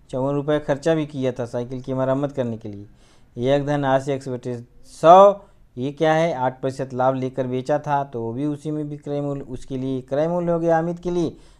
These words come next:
जो राजू के लिए विक-, विक्रय मूल्य है, वही क्रय मूल्य, अ, अमित के लिए है।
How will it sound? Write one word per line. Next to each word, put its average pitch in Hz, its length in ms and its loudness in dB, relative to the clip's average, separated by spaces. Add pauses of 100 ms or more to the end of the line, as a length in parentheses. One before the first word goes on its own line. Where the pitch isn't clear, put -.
(120)
जो 123 180 -2
राजू 131 320 0
के 147 140 -4
लिए 139 220 -2
विक-, 113 520 -10
विक्रय 120 460 -2
मूल्य 165 280 0
है, 170 80 4
वही 143 220 0
क्रय 135 240 -2
मूल्य, 131 300 -4
अ, 120 420 -6
अमित 147 280 -4
के 131 140 -8
लिए 113 240 -6
है। 95 160 -10